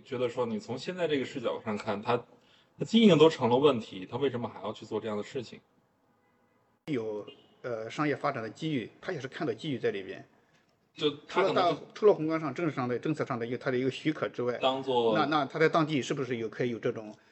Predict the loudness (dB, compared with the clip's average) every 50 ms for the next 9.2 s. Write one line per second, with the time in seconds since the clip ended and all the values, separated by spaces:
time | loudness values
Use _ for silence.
0 | _ _ _ -4 -4 -4 -4 -8 -4 -2 0 0 0 -2 -4 -6 -4 -4 -4 -4
1 | -4 0 2 2 0 0 -2 -8 -10 -8 -8 -8 -8 -8 -8 -8 -8 -8 -10 -8
2 | -10 -8 -8 -8 -8 -6 -8 -8 -6 -4 -2 -2 -2 -2 -2 -4 -4 -2 -2 -2
3 | -2 -2 -4 -2 -2 -2 0 -2 -2 -4 -4 -4 -4 -2 -4 -4 -4 -6 -8 -12
4 | -4 -4 -2 2 2 2 2 0 -4 -6 -6 -6 -6 -6 -10 -14 -18 _ _ _
5 | _ _ -10 -6 -6 -4 -2 0 2 4 4 4 4 2 0 -2 0 2 2 2
6 | 2 2 -2 -4 -4 -2 -2 -2 0 0 -2 -2 -2 -4 -6 -4 -2 -2 -2 0
7 | 0 0 0 0 0 -2 -4 -4 -6 -10 -12 -14 -12 -12 -12 -12 -12 -14 -10 -6
8 | -4 -4 -4 -6 -10 -12 -12 -10 -8 -8 -8 -8 -6 -8 -8 -8 -8 -10 -12 -12
9 | -12 -10 -10 -10